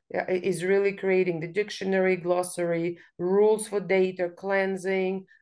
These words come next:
management of the master data, and then translate it into the reporting K P Is, um, linked to the, you know, uh, pricing software, et cetera. So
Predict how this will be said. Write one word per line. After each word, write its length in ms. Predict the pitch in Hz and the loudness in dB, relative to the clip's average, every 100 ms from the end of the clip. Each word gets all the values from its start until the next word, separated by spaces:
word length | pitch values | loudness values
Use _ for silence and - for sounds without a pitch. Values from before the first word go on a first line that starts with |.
| _ | _
management 920 | 175 180 190 196 196 190 190 190 190 | -8 -2 0 0 -2 -4 0 0 0
of 160 | 190 175 | -2 -2
the 80 | 180 | -2
master 480 | 185 190 190 - 185 | 2 2 0 -6 -4
data, 560 | 185 185 185 185 185 185 - - | -2 -2 0 -2 -2 -8 -20 -6
and 180 | 180 185 | -4 0
then 260 | 185 180 - | 0 0 -6
translate 460 | 185 175 175 175 | -6 -6 -2 0
it 140 | 175 170 | 0 -4
into 240 | 165 175 | -8 -8
the 180 | 170 160 | -6 -4
reporting 480 | 160 170 214 202 185 | -6 -4 -2 -2 -2
K 160 | 185 | -6
P 180 | 175 170 | -8 -2
Is, 580 | 165 156 156 151 156 156 _ - - - | 0 0 0 -4 -6 -12 _ -20 -20 -10
um, 340 | 165 156 151 156 | -4 -2 -2 -4
linked 440 | 170 170 175 175 | -4 -2 -2 -4
to 100 | 180 | -6
the, 140 | 165 165 | -8 -8
you 100 | 185 | -6
know, 340 | 156 147 151 - | -4 -2 -4 -6
uh, 220 | 80 - | -4 -4
pricing 380 | - 85 82 82 | -4 -4 -4 -8
software, 520 | - 85 - - 82 | -8 -8 -8 -8 -8
et 100 | 78 | -8
cetera. 420 | - - - - - - - | -8 -10 -8 -8 -10 -18 -20
So 480 | - 247 233 226 226 | -6 0 2 2 -2